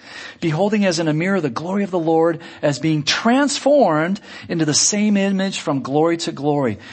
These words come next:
What I say earlier, and if you're new to the faith, you might not understand this. If you're old in the faith, you might say, "I really don't care,"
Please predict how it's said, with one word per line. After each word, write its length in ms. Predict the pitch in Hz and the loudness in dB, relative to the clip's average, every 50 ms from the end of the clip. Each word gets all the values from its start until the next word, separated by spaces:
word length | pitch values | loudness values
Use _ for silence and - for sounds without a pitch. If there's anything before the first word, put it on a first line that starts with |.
| - - - | -18 -8 -4
What 140 | 135 147 | -2 -2
I 120 | 170 180 175 | 0 0 -2
say 260 | - - 180 180 175 | -2 -2 0 -2 -2
earlier, 340 | 175 165 165 175 175 190 185 | 0 0 0 0 0 0 -2
and 80 | 156 | -2
if 140 | 135 117 - | -2 -2 -2
you're 80 | 127 120 | -2 -2
new 140 | 127 139 151 | 0 0 -2
to 80 | 156 | -2
the 100 | 143 139 | -4 -6
faith, 400 | - - - 143 160 165 156 - | -6 -6 -4 -2 -2 -2 -4 -4
you 60 | 120 | -2
might 220 | 117 117 123 - - | 0 0 0 -2 -2
not 200 | 143 139 139 151 | -4 -4 -4 -4
understand 460 | 151 147 143 - - 151 151 156 160 | -4 -4 -4 -6 -4 -4 -4 -4 -4
this. 140 | 165 156 - | -6 -6 -6
If 140 | 120 - 120 | -6 -6 -6
you're 120 | 117 110 | -6 -4
old 260 | - 120 120 135 147 | -4 -2 -2 -2 -2
in 80 | 160 160 | -2 -4
the 80 | 165 | -6
faith, 280 | 160 - 165 165 165 151 | -6 -4 -4 -4 -4 -4
you 80 | 139 127 | -4 -2
might 180 | 123 123 123 | -2 -2 -2
say, 220 | - - 123 120 - | -2 -2 -2 -4 -2
"I 140 | - 123 | -4 -4
really 280 | 120 117 120 120 120 117 | -4 -2 -2 -4 -4 -4
don't 200 | 107 98 95 - | -4 -6 -10 -10
care," 400 | - - 127 147 175 202 220 226 | -8 -4 -2 -2 0 -2 -2 -6